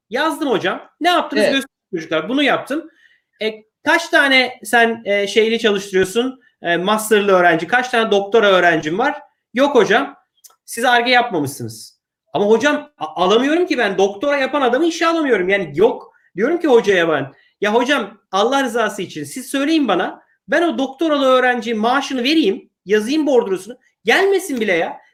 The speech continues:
Speaker 1: Her denetimde tek
Speaker 2: Tabii.
Speaker 1: bizim gurur dediğimiz şey doktoralı öğrenci. "Hocam," diyorum, "yok." Yani varsa
Speaker 2: Yani
Speaker 1: bir
Speaker 2: doktoralı öğrenci şeye döndü değil mi? Ee,
Speaker 1: Doktor-
Speaker 2: elli kişi çalıştırınca bir tane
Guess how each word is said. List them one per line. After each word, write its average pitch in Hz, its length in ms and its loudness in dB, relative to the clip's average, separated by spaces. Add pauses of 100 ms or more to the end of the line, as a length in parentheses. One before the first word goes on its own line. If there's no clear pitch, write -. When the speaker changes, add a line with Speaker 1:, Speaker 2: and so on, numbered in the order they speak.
Speaker 1:
Her 285 300 0
denetimde 240 600 -4
tek 302 280 -2
Speaker 2:
Tabii. 208 120 4
Speaker 1:
bizim 240 220 -2
gurur 226 140 0 (120)
dediğimiz 226 340 -4
şey 320 280 -4 (200)
doktoralı 277 520 2
öğrenci. 214 580 2 (160)
"Hocam," 247 360 2
diyorum, 254 220 0
"yok." 269 500 -2
Yani 190 300 -2
varsa 262 200 4
Speaker 2:
Yani 240 200 0
Speaker 1:
bir 254 40 2
Speaker 2:
doktoralı 339 520 2
öğrenci 330 300 2 (100)
şeye 339 220 0
döndü 175 320 2
değil 370 120 -2
mi? 440 160 -2 (360)
Ee, 165 160 0
Speaker 1:
Doktor- 220 280 4
Speaker 2:
elli 240 240 -2
kişi - 260 -10
çalıştırınca 262 640 -2
bir 247 100 -10
tane 262 500 0